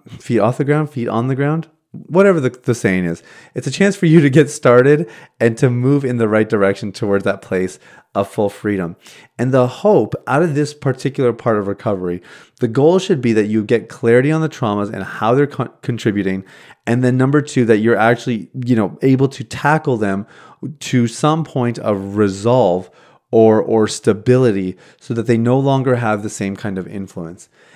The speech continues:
And if you follow that methodology, you will find yourself in some very different places doing some very different things because it is impossible for your heart to not heal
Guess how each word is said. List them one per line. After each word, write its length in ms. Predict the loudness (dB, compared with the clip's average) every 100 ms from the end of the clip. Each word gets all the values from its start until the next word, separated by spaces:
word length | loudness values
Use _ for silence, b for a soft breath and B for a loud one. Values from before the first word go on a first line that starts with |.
| b -4
And 100 | -2
if 140 | -2
you 80 | -4
follow 340 | 0 2 2
that 160 | 2 0
methodology, 880 | -2 -2 0 2 2 0 -4 -6 -8
you 160 | -2 0
will 80 |
find 340 | 0 -2 -2 0
yourself 340 | -2 0 -2
in 60 | -4
some 180 | -8 0
very 220 | 2 2
different 280 | 0 -6 -4
places 460 | -2 -2 -4 -6 -10 B B B 2
doing 300 | 4 4 2
some 200 | -2 0
very 220 | 4 4
different 380 | 2 -6 -6 -2
things 340 | -2 0 -4 -12 B B
because 340 | -6 0 2 0 -4 -2
it 100 | 0
is 140 | 0
impossible 720 | -2 -4 -4 0 0 -2 -4 -2
for 140 | -2
your 160 | 0 0
heart 180 | -2
to 100 | -4
not 180 | -8 -6
heal 420 | -2 0 0 -2